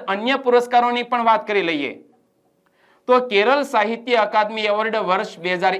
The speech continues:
એકમાં મળે છે. સુભાષચંદ્રનની એક વાર્તા છે જેનું નામ છે ઘાટી કરંગલ નિલયકુન્ના સમયમ. કયું?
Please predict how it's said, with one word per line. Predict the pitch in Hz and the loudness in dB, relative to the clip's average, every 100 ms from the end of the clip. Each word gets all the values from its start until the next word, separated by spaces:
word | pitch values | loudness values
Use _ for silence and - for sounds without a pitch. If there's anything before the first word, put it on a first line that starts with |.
| 175 | -2
એકમાં | 165 208 202 | -2 2 2
મળે | 202 208 | 2 0
છે. | 202 196 214 - _ _ _ _ | -2 -4 -4 -10 _ _ _ _
સુભાષચંદ્રનની | - 196 202 233 247 226 214 208 214 220 214 | -2 0 2 2 2 -2 0 0 -2 -2 -6
એક | 170 | -2
વાર્તા | 156 165 - 220 | 0 2 2 -2
છે | 180 165 180 - - - | 0 -2 -2 -8 -20 -4
જેનું | 180 240 226 | -2 0 2
નામ | 190 175 | 0 0
છે | 202 180 135 143 _ _ _ _ - | -4 -4 -4 -10 _ _ _ _ -4
ઘાટી | 143 165 - 254 277 202 | 0 0 2 -2 0 0
કરંગલ | 196 196 185 220 160 190 202 - _ _ 160 | 0 0 0 2 2 0 -8 -20 _ _ -8
નિલયકુન્ના | 196 226 247 254 262 226 190 196 233 | -4 -2 0 0 -2 -6 -4 0 0
સમયમ. | - 196 175 170 139 101 - _ _ _ _ | 0 -2 0 0 -2 -6 -20 _ _ _ _
કયું? | 180 214 269 | -4 -2 -4